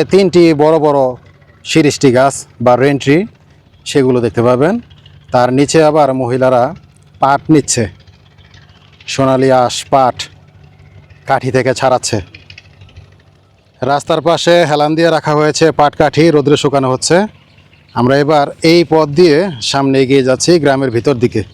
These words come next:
ভিডিওটি ধৈর্য সহকারে দেখতে থাকুন, আশা করি আপনাদের ভালো লাগবে। আমরা এই রাস্তা দিয়ে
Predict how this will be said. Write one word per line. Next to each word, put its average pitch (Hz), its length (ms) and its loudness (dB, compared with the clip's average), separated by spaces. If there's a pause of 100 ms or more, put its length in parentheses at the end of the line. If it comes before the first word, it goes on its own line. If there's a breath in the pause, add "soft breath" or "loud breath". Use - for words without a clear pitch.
(1080)
ভিডিওটি 170 300 2
ধৈর্য 156 260 0
সহকারে 175 300 0
দেখতে 170 240 0
থাকুন, 175 340 0
আশা 165 200 -2
করি 156 180 2
আপনাদের 147 360 0
ভালো 131 140 -2
লাগবে। 120 280 0 (920)
আমরা 151 260 -4 (180)
এই 196 120 4
রাস্তা 190 280 0
দিয়ে 185 220 4